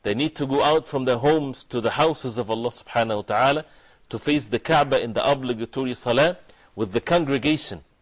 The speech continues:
One of the, uh, the weaknesses and the deficiencies that we see among the Muslim ummah nowadays, nowadays is that they would turn away from the way of the Prophet sallallahu alaihi wasallam with regarding to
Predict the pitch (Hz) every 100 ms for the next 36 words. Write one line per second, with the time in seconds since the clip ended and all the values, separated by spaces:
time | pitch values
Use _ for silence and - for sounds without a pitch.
0 | _ _ _ - - 120 156 147 123 135
1 | 127 - - _ _ _ - 101 95 120
2 | 110 185 - 139 127 120 101 104 107 95
3 | 104 175 180 147 123 - 123 110 107 110
4 | - 143 147 123 127 131 117 123 - 113
5 | 107 95 - 165 160 127 123 117 107 131
6 | 180 - _ _ _ _ 117 135 127 151
7 | 160 135 113 127 131 117 120 117 117 98
8 | _ _ _ - 175 185 165 170 165 156
9 | 139 131 131 160 143 139 151 147 135 -
10 | 127 123 123 127 120 139 143 135 123 113
11 | 110 127 131 135 123 - 131 147